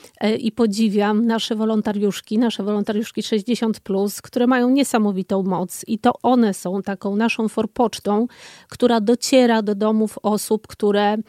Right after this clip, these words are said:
są w tych domach niejednokrotnie zamknięte, uwięzione ze względu na stan zdrowia, częstokroć sprawiając, że one jakby na nowo uzyskują tą iskrę i chcą powracać do aktywności, uczestniczą w warsztatach, w zajęciach, em,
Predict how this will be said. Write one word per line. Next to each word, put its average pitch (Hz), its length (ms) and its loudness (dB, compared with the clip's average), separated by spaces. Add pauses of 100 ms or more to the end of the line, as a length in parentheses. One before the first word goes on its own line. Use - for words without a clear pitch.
(200)
są 269 220 0
w 254 60 -6
tych 240 140 0
domach 226 320 2
niejednokrotnie 214 640 0
zamknięte, 220 600 0
uwięzione 214 560 0
ze 208 120 -4
względu 202 380 -4
na 202 140 -2
stan 208 240 -2
zdrowia, 202 520 0 (480)
częstokroć 262 600 2
sprawiając, 247 960 0
że 240 220 2
one 262 460 0 (180)
jakby 269 340 -4
na 277 200 2
nowo 254 360 2
uzyskują 240 640 -2
tą 226 120 0
iskrę 233 520 -2
i 214 140 -4
chcą 226 260 -2
powracać 220 480 -2
do 196 120 -2
aktywności, 190 640 -6
uczestniczą 220 640 -2
w 208 40 -8
warsztatach, 233 560 -2
w 175 100 -10
zajęciach, 208 760 -2 (560)
em, 190 540 0